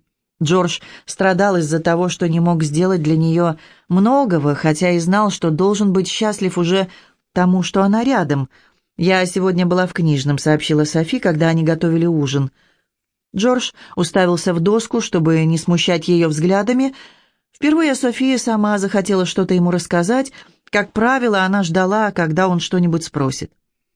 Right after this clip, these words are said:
Обычно им было комфортно и без слов, но иногда Джордж спрашивал про школу или друзей. Она отвечала вежливо, но без особого энтузиазма. Он даже не знал, где они жили до приезда сюда. Он полагал, что в Айове,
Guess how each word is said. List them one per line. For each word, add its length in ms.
Обычно 400
им 120
было 140
комфортно 540
и 40
без 200
слов, 300
но 220
иногда 460
Джордж 320
спрашивал 640
про 160
школу 360
или 160
друзей. 540
Она 300
отвечала 460
вежливо, 500
но 160
без 220
особого 480
энтузиазма. 680
Он 160
даже 220
не 160
знал, 300
где 220
они 180
жили 260
до 140
приезда 500
сюда. 420
Он 140
полагал, 440
что 180
в 80
Айове, 540